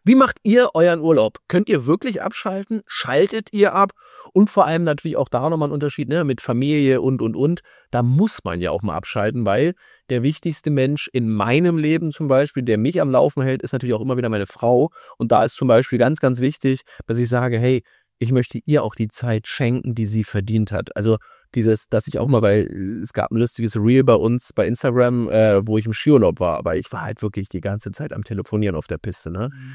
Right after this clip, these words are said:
Speaker 1: Also ja, ich hatte Urlaub, bin auch Ski gefahren und hatte bestimmt auch mal irgendwie
Speaker 2: Aber das war ja nicht so geplant. Ähm, das hatten wir auch schon mal,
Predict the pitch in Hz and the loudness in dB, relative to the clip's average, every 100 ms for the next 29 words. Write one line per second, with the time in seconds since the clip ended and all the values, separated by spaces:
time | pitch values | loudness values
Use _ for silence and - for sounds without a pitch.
0 | - 120 131 113 120 143 - _ _ _ | -2 0 2 2 2 0 -2 _ _ _
1 | 120 - 135 123 120 147 165 156 131 127 | -10 -6 -4 -4 2 4 4 2 -2 -2
2 | 101 - 165 170 160 147 160 131 123 127 | -4 -4 -2 0 0 0 0 -4 -2 -2
3 | 131 123 - 156 - 123 127 123 127 131 | 0 -2 -2 -2 0 0 0 2 2 0
4 | 123 139 147 120 113 147 165 156 160 - | -2 0 0 0 0 2 4 2 0 -2
5 | 139 131 123 131 156 131 - - 131 139 | -2 -2 -2 0 0 -2 -4 -4 0 0
6 | 131 165 160 147 156 160 - 151 147 | -2 -4 0 0 2 -2 -2 -2 -2